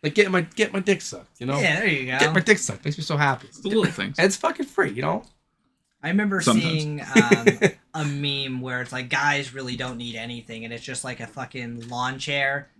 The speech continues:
Speaker 2: um, a T V, and an Xbox.
Speaker 1: I saw that too.
Speaker 2: And some girl commented, was like,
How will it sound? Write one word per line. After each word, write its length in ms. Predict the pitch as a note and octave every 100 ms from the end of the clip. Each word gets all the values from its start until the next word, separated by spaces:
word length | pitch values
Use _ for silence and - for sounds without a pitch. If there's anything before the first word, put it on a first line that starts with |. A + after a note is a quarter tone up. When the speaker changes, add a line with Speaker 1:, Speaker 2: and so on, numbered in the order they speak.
| _ _ -
Speaker 2:
um, 560 | A2+ A2 A2 A2 A2 _ _
a 80 | A#2
T 280 | - C#3+ C3
V, 300 | C3+ C3 B2+
and 180 | A#2+ A#2+
an 80 |
Xbox. 800 | B2 B2 - A#2+ A2+ G#2+ - - _ _ _ _ -
Speaker 1:
I 120 | A#2+
saw 180 | C#3+ B2+
that 260 | A2+ C3
too. 80 | C#3
Speaker 2:
And 560 | C3 B2+ C3+ D3 D#3 -
some 240 | F3 D#3
girl 480 | D3 C#3+ C#3 C3+ B2+ D#3 _
commented, 400 | D3 C#3+ C3+ C3+
was 180 | C3 C3
like, 260 | B2+ A#2+